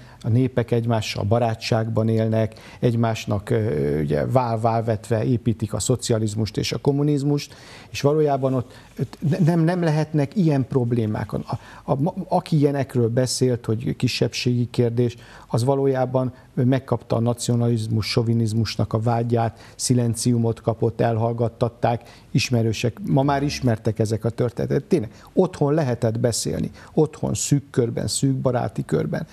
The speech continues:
szűk értelmiségi körökben. Hát, de utazni se nagyon lehetett. Hát emlékezzünk vissza, hogy micsoda tortúra volt átlépni a, a magyar-román vagy a magyar-csehszlovák határt.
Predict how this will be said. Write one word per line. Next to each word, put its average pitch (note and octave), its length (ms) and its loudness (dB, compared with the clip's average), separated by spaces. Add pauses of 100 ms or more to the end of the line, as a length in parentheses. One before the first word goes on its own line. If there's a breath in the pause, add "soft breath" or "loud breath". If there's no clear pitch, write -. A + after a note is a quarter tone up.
(140)
szűk C3 320 0
értelmiségi B2+ 840 2
körökben. - 500 -2 (400 loud breath)
Hát, B2 180 2
de D#3+ 160 0
utazni B2+ 420 2
se A#2+ 180 0
nagyon A#2 300 2
lehetett. G#2+ 400 0
Hát B2+ 180 0
emlékezzünk A#2+ 680 2
vissza, B2 300 0
hogy A#2 80 2
micsoda B2+ 340 0
tortúra D3 560 2
volt A#2 260 0
átlépni B2+ 560 0
a, A#2+ 140 0 (240 loud breath)
a B2 80 0
magyar-román B2 680 2
vagy A2+ 160 -2
a A#2+ 40 0
magyar-csehszlovák A#2+ 920 0
határt. - 480 -4